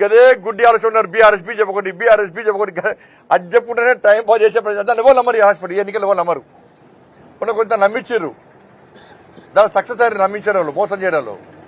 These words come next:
ఇప్పుడు న-, ఇప్పుడు నమ్మరు ప్రజలు, నమ్మరు. ఇప్పుడు ప్రజలు తెలంగాణ రాష్ట్ర అభివృద్ధి కోరుకుంటున్నారు. కాంగ్రెస్ పార్టీ ప్రభుత్వం ఏర్పడ కూడా కేంద్రంలో బీజేపీ ప్రభుత్వం ఏర్పడబోతుంది కాబట్టి ఈ ఎన్నికల్లో బీజేపీకి ఓటేయాలి మనం.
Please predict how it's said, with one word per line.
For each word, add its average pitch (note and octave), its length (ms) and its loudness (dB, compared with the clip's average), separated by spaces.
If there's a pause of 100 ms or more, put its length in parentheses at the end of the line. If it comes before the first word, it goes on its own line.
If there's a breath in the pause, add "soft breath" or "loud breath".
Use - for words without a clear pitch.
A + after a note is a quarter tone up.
(520)
ఇప్పుడు A3 180 -2
న-, G#3+ 120 2
ఇప్పుడు G#3 180 0
నమ్మరు G#3+ 220 0
ప్రజలు, G#3+ 220 2
నమ్మరు. A3 220 0
ఇప్పుడు C#3+ 140 -10 (1400)
ప్రజలు G#3 260 2 (100)
తెలంగాణ A3+ 280 2 (100)
రాష్ట్ర G#3 320 4
అభివృద్ధి G#3+ 240 -8
కోరుకుంటున్నారు. E3 520 -4 (1800)
కాంగ్రెస్ A3+ 420 2
పార్టీ G#3+ 300 2
ప్రభుత్వం G#3 460 -2
ఏర్పడ G3+ 240 -2 (100)
కూడా F#3 160 4 (720)
కేంద్రంలో A3 480 -2
బీజేపీ G3 300 -4
ప్రభుత్వం G#3 320 -4 (120)
ఏర్పడబోతుంది G3 640 -4
కాబట్టి D#3 300 -2 (480 soft breath)
ఈ D#3+ 100 -8
ఎన్నికల్లో G#3 400 -4
బీజేపీకి G3+ 480 -6
ఓటేయాలి F3+ 440 2
మనం. E3+ 160 -4